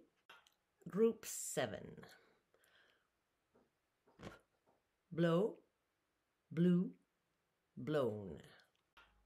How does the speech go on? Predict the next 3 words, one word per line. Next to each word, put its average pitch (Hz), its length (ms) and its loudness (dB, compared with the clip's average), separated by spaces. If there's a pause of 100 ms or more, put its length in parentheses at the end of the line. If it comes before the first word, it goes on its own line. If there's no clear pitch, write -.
(400)
Grow, 170 600 2 (840)
grew, 208 580 2 (760)
grown. 120 680 0